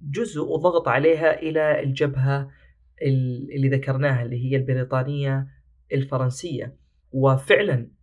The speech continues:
آه، استطاعت ألمانيا أن تنتصر في كذا معركة،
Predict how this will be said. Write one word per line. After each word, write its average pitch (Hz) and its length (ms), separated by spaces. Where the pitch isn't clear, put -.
آه، 123 300
استطاعت 135 760
ألمانيا 143 520
أن 135 180
تنتصر 139 360
في 135 260
كذا 147 260
معركة، 139 600